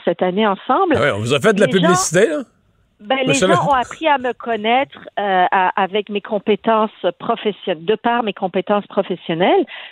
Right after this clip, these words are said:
Speaker 1: Puis ils ont vu que j'étais là pour les accompagner, proposer des solutions, évaluer les choses,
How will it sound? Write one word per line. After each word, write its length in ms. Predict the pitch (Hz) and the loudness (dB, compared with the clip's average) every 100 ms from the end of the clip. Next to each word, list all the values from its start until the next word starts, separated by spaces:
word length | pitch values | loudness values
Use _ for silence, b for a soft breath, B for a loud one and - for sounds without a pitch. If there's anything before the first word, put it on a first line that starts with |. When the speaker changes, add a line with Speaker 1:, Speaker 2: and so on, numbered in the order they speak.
| _ | _
Speaker 1:
Puis 140 | 202 | -2
ils 120 | 185 196 | 0 0
ont 100 | 190 | 0
vu 200 | 196 226 | 0 0
que 60 | |
j'étais 280 | 190 - 185 | 0 0 0
là 300 | 185 214 214 | 2 0 -2
pour 160 | 190 185 | -4 -6
les 160 | 175 | -2
accompagner, 680 | 180 - 175 180 170 190 214 | -4 -4 -6 -4 -2 2 0
proposer 460 | - 175 170 160 | 0 -4 -2 -2
des 120 | 156 160 | -2 -2
solutions, 720 | - 165 180 - 220 214 214 208 | 0 2 0 0 0 2 2 2
évaluer 480 | 165 165 151 160 | 2 0 0 0
les 140 | 160 190 | 0 0
choses, 340 | - 226 214 | 0 0 0